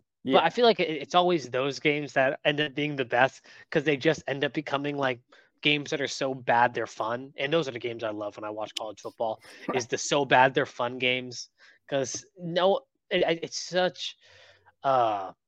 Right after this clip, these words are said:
Speaker 2: it's such a, what's the word I'm looking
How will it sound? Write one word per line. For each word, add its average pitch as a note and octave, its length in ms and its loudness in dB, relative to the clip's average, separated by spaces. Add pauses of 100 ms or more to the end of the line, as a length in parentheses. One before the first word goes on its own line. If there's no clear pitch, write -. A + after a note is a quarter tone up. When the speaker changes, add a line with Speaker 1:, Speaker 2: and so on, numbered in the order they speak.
(680)
Speaker 2:
it's C#3+ 240 -8
such - 340 -8
a, G#2+ 380 -4 (540)
what's E3+ 200 -6
the C#3 100 -6
word G#2 280 -8
I'm F#2+ 160 -16
looking G2 260 -20